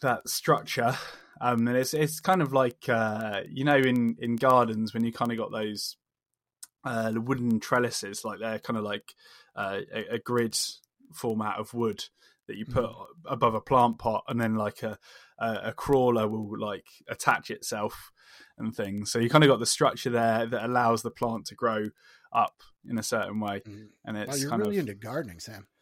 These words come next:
Speaker 1: Yeah, no, I, <laughs> I, I, I do like to have green fingers. It's, uh, yeah, it's,
Speaker 2: You should
Speaker 1: um,
Speaker 2: meet my
Speaker 1: it
Speaker 2: wife. She's really into it, too. She loves
Speaker 1: <laughs>
Speaker 2: plants, and I'm, I could
Speaker 1: Oh,
Speaker 2: do without
Speaker 1: cool.
Speaker 2: the plants.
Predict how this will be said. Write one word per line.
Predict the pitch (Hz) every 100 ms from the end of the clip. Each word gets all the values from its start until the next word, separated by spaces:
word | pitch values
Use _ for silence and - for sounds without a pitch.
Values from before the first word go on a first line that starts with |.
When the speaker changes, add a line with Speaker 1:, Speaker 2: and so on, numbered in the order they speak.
| _ _ _
Speaker 1:
Yeah, | 143 190 214 170
no, | 160
I, | 170 135
<laughs> | 147 151 135 190
I, | 165 127 170
I, | 151 175 151 170
I |
do | 185 190
like | 185 175
to |
have | 170 160
green | 160 156
fingers. | 165 156 131 117 139
It's, | 127 -
uh, | 135 123 127 - - -
yeah, | 135 131 117 -
it's, | 117 - -
Speaker 2:
You | 127
should | 120 120
Speaker 1:
um, |
Speaker 2:
meet | 113 -
my | 123
Speaker 1:
it |
Speaker 2:
wife. | 113 113 110
She's | 131 113
really | 120 113
into | 107 101
it, | 95
too. | - 101
She | 104
loves | 101 104 95
Speaker 1:
<laughs> | 156
Speaker 2:
plants, | 160 98 98 -
and | 104
I'm, | 101 _ _ _ _ _ _ -
I |
could | 151 127
Speaker 1:
Oh, |
Speaker 2:
do | 139 135
without | 127
Speaker 1:
cool. | 120 -
Speaker 2:
the |
plants. | - 113 90 90